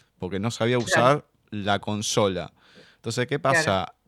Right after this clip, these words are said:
Speaker 1: Los que vienen de antes y se van ayornando, también hay, a lo mejor hay cosas que les puede costar entrar, pero sabés procesos previos que te ayudan a tener un razonamiento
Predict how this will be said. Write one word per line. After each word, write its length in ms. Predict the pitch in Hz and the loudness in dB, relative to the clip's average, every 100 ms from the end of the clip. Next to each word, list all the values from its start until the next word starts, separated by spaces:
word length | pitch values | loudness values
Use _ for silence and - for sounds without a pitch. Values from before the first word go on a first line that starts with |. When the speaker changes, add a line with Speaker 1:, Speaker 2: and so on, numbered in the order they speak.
| _ | _
Speaker 1:
Los 480 | - 90 95 95 90 | -14 -8 -4 -4 -6
que 180 | - 92 | -6 -4
vienen 320 | 113 156 156 | -2 -2 -2
de 120 | 147 | 2
antes 400 | 151 135 107 101 | 2 2 -2 -6
y 60 | 98 | -8
se 140 | - | -8
van 160 | 92 120 | -4 -2
ayornando, 800 | 135 - 127 131 139 120 110 113 | -2 -2 -2 -2 -2 0 0 -2
también 260 | 110 135 139 | -4 -6 -4
hay, 100 | 127 | -6
a 80 | - | -6
lo 60 | 123 | -4
mejor 260 | 135 - | -4 -2
hay 120 | 165 165 | -2 -2
cosas 340 | 165 165 165 | -8 -8 -8
que 120 | - | -4
les 120 | 120 117 | -4 -4
puede 280 | 135 131 117 | -2 -4 -4
costar 440 | 113 - 113 101 | -8 -4 -2 -2
entrar, 520 | 92 92 95 85 - _ _ - - _ - | -2 -6 -6 -6 -8 _ _ -20 -20 _ -6
pero 240 | 110 113 | -4 -2
sabés 360 | - 127 160 165 | -2 -2 -2 -4
procesos 680 | 160 143 139 170 156 151 - - | -6 -6 -6 -6 -4 -6 -8 -4
previos 1000 | 151 180 165 135 131 127 131 143 - - _ _ _ _ | -2 0 0 0 2 2 2 0 -10 -16 _ _ _ _
que 200 | 101 98 | -6 -4
te 140 | 101 | -2
ayudan 680 | 98 - 135 139 135 127 - | -2 -2 -2 2 2 2 -2
a 380 | - 135 131 131 | -2 2 2 0
tener 280 | - 110 117 | 0 0 0
un 120 | 127 | -2
razonamiento 920 | 120 113 117 110 117 120 123 131 143 | -2 -4 -4 -4 -4 -4 -2 0 -2